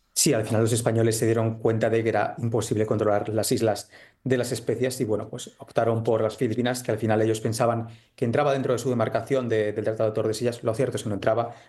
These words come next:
pero al final estaba, estaba muy lejos de, de, de la capacidad de, de control portuguesa y, bueno, pues asentaron su posición allí,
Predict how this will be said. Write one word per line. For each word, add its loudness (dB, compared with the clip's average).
pero 4
al 0
final 0
estaba, 2
estaba 0
muy 0
lejos 0
de, 0
de, -6
de -6
la 0
capacidad 0
de, 2
de 0
control 0
portuguesa 0
y, 2
bueno, -2
pues -10
asentaron 0
su 0
posición 0
allí, 0